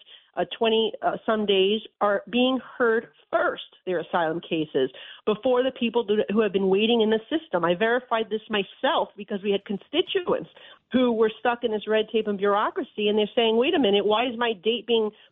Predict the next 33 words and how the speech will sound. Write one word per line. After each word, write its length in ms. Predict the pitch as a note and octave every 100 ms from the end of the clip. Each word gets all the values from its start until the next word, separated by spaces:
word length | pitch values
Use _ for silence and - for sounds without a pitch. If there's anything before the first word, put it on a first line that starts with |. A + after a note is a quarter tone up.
| -
pushed 240 | C#4 -
back 200 | C4 B3+
even 240 | B3+ B3 A#3+ -
further 360 | C4+ G#4 F4+
now?" 400 | A3 F#3+ F#3+ G3 - _ _ _ -
And 220 | B3+ B3+
it's 100 | B3+
because 460 | C4 - C4+ C4+ A#3
the 240 | G#3 A#3+ A3+
president 320 | - A#3+ B3
is 60 | A#3+ A#3
prioritizing 680 | A3+ A3+ A3+ - A3 G#3+ G#3
the 60 |
people 420 | F#3+ - A#3+ C4+ B3
who 100 | G#3
are 80 |
paying 360 | F3 - G#3 A#3+
the 80 | E4
drug 240 | C4+ D4 D4
cartels 580 | A#3+ G#3 - F#3 F3 F#3 _ - - -
to 80 | G#3+ -
come 220 | A#3 A3+
the 80 | A#3+
wrong 260 | B3 B3+ C4+
way 280 | A3 G3 G3 _ -
over 240 | F3+ G3+
the 100 | B3 B3+
southern 320 | A#3 A3 B3
border, 360 | G#3+ F3+ E3+ E3+ _ _
and 100 | G3+
it 120 | G3+
is 140 | F3+ D#3
wrong. 560 | D#3+ F#3+ A3 E3 C3